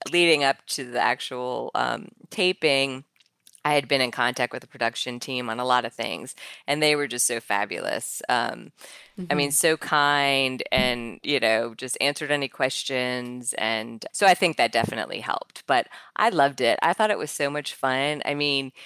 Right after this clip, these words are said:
Speaker 1: it's just fascinating to me, you know, being in this business, but seeing this whole other creative field and what goes into,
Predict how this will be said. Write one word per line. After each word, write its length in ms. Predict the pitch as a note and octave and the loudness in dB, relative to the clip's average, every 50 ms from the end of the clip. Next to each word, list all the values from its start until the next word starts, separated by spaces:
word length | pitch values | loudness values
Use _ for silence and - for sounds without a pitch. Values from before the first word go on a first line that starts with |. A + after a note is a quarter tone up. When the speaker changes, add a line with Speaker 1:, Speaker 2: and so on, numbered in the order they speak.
| - - _ _ _ | -20 -20 _ _ _
Speaker 1:
it's 160 | - G#3 - - | 0 0 2 2
just 240 | D#4 C4 - - | 0 -2 0 2
fascinating 1300 | - D#3 D3 D#3 E3+ - - D#3 D3 C#3+ C#3+ C#3 C3+ C3+ C3 B2+ C3 C3 C3 C3 C3 C#3 - - - _ - - | 4 6 6 6 4 2 0 0 0 2 2 0 2 0 0 0 0 -2 -4 -4 -6 -10 -12 -14 -20 _ -14 -10
to 120 | - E3 | -8 -6
me, 680 | D#3 D#3+ E3+ F3+ F#3 E3+ D3+ C#3 C3+ C3 C3 C3 C3 A#2 | -4 -4 -2 -2 0 2 2 2 2 2 0 0 -2 -2
you 140 | C3+ D#3+ | -2 0
know, 100 | D3 C#3 | 0 0
being 300 | C3+ C#3 F#3 F#3+ F#3+ F#3+ | 0 2 2 4 4 4
in 120 | E3+ D#3+ D#3 | 4 2 2
this 200 | D#3 D#3+ - - | 2 -2 -2 -2
business, 360 | - C3+ C3 - C3 B2+ - | -2 -2 -2 -2 -4 -8 -8
but 120 | A#2 C#3 | -8 -8
seeing 260 | - - E3 D#3+ D3+ C#3 | -6 -4 -2 -2 -2 -2
this 160 | B2+ B2+ - | -4 -6 -6
whole 320 | - - D#3+ D#3 D#3 - - | -6 -4 0 2 2 4 4
other 260 | - C3+ C3+ C3+ C3 | 4 4 4 2 0
creative 420 | - - - C#3 C3 B2+ B2 A#2 - | -2 -4 -2 -2 0 0 -2 -4 -6
field 360 | - C3+ C3+ C3+ B2+ A#2+ A#2+ | -4 -2 0 0 0 0 -2
and 160 | A2+ A#2+ A#2 | -4 -6 -4
what 180 | A#2 B2 - - | -4 -4 -4 -4
goes 240 | C3 B2 A#2+ A#2 | -8 -8 -8 -8
into, 480 | A#2 A#2+ A#2+ A#2 - - A2+ A#2 A2 | -8 -8 -8 -8 -10 -8 -8 -8 -10